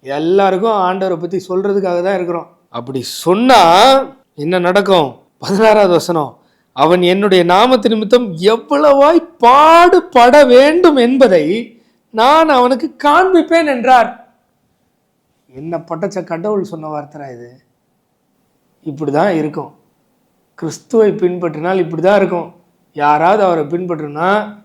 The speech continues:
எல்லாத்தையும் வெறுத்துட்டு தான் வரணும். கணக்கு போட்டு பார்த்துட்டு வரணும். இஷ்டம் இருந்தா வாங்க, இல்லைன்னா இல்லை.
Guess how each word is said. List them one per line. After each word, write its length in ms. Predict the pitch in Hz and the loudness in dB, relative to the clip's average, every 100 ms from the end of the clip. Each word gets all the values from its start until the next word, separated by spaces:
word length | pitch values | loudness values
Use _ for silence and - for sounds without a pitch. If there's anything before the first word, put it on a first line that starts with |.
| _ | _
எல்லாத்தையும் 500 | - 151 202 208 202 | -6 -2 -2 -2 -2
வெறுத்துட்டு 320 | 170 170 165 | -2 -2 -6
தான் 340 | 160 196 165 151 | -2 -2 -2 -4
வரணும். 280 | 160 160 - _ _ _ _ | -6 -10 -14 _ _ _ _
கணக்கு 420 | - 160 214 240 226 | -8 -4 -2 -2 2
போட்டு 240 | 262 208 | 2 2
பார்த்துட்டு 420 | 190 233 233 226 | 2 0 2 0
வரணும். 300 | 196 202 175 - _ | 0 0 -6 -10 _
இஷ்டம் 320 | 160 147 - 190 | -14 -12 -2 -2
இருந்தா 260 | 170 196 | 0 0
வாங்க, 440 | 208 175 170 151 - _ - | 2 0 -2 -8 -14 _ -14
இல்லைன்னா 300 | 147 151 170 | -12 -8 -8
இல்லை. 340 | 156 147 143 | -6 -8 -12